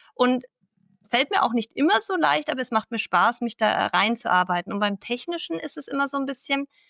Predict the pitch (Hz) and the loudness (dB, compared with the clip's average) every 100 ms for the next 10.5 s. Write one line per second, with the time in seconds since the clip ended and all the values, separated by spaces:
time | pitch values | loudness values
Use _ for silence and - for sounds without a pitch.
0 | _ _ _ 220 233 202 190 277 262 262 | _ _ _ -2 2 4 4 4 0 2
1 | 240 208 247 202 - 151 196 - - 196 | 2 2 2 0 2 2 2 2 0 0
2 | - 247 233 - 254 247 - 233 208 208 | 2 0 0 2 2 2 0 -4 0 0
3 | 214 254 233 226 269 - - 208 180 180 | 2 4 4 4 2 0 0 2 2 2
4 | 254 285 254 - - - 247 226 214 208 | 2 2 2 2 -2 0 0 2 2 2
5 | 208 202 185 214 240 202 220 214 196 214 | 2 2 2 0 -2 2 2 2 0 -4
6 | 202 - 208 208 240 226 226 - _ - | -8 -6 -4 -2 -2 -2 -2 -6 _ 4
7 | 220 226 208 - 214 247 - 320 - 294 | 6 4 0 -2 2 2 4 0 2 0
8 | 302 311 302 240 208 190 - 202 - - | 2 2 4 4 2 -2 -4 -10 -12 -4
9 | 190 180 - - 220 226 - 240 - 311 | -2 -2 0 0 2 4 4 0 0 0
10 | 240 220 180 185 | 0 -2 0 2